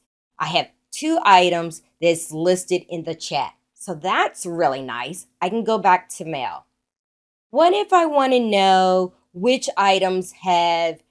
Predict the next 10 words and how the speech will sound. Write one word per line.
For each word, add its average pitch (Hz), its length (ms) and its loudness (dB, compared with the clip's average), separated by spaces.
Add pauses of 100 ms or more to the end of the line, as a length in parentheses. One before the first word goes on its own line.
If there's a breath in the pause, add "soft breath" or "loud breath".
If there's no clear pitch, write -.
(540)
at 202 240 0
mention? 180 580 -2 (200)
Or 240 360 8
let's 262 300 6
say 247 380 4
if 202 120 -2
I 190 220 6
wanted 185 300 2
to 180 80 0
see 175 360 -8